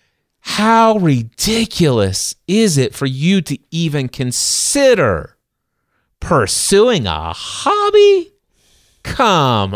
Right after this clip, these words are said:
on. And so I, I can tell you the, the, the part of me was just like, "Man, I, I, I, it almost would have been easier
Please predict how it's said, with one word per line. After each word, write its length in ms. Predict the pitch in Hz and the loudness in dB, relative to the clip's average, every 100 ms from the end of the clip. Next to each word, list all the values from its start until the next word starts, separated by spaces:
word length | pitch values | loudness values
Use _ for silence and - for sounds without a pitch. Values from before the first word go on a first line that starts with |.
| - | -6
on. 920 | 104 101 101 95 90 82 73 71 85 _ _ _ _ _ _ _ - - - - - | -2 0 0 0 -2 -6 -10 -14 -20 _ _ _ _ _ _ _ -20 -20 -20 -20 -6
And 180 | 135 143 | -2 0
so 480 | - 165 151 135 120 | 2 4 4 4 2
I, 180 | 98 139 | -2 -2
I 140 | 139 180 | -2 -2
can 140 | 285 | -2
tell 200 | 160 180 | 0 2
you 120 | 185 | 2
the, 500 | 127 117 113 87 85 117 | 2 0 0 -4 -12 -8
the, 160 | 143 | -8
the 80 | 131 | -6
part 280 | - 147 196 | -6 0 0
of 140 | 214 | 0
me 240 | 143 185 208 | 0 0 0
was 260 | 123 117 - | -2 -4 -4
just 280 | 127 - | -4 -4
like, 200 | 127 113 | -4 -4
"Man, 420 | 117 147 165 107 101 _ _ _ _ _ _ - | -4 -4 -2 -2 -6 _ _ _ _ _ _ -10
I, 160 | 120 120 - | -10 -10 -14
I, 280 | - 143 185 | -4 -2 -2
I, 280 | - 78 - | -6 -14 -8
it 160 | 160 - | -6 -4
almost 640 | 151 151 254 220 143 143 | 0 2 2 2 0 0
would 140 | 147 151 | 0 0
have 120 | 143 | 0
been 200 | 139 131 | 0 -2
easier 880 | - 190 294 233 123 107 107 123 - | -4 -2 -2 -2 0 2 2 0 -2